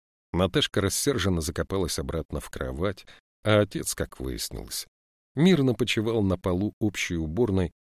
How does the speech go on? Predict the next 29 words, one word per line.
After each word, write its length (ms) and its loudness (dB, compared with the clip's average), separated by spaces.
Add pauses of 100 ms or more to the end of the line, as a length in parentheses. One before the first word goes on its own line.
(100)
порядочно 680 4
загадив 540 -6
всё 240 -4
вокруг. 560 -12 (640)
Это 180 2
было 260 2
не 160 2
то 140 -4
что 320 -2
унизительно, 960 -2 (180)
но 320 2
очень 460 0
обидно 540 -8 (300)
и, 100 2
конечно, 480 2
грязно. 580 -4 (640)
Колька 280 4
не 100 4
без 180 -2
труда, 340 0
приведя 440 -2
отца 300 -2
в 80 -2
вертикальное 760 -2
положение, 640 0
потащил 500 -2
его 280 0
во 180 -4
двор 340 0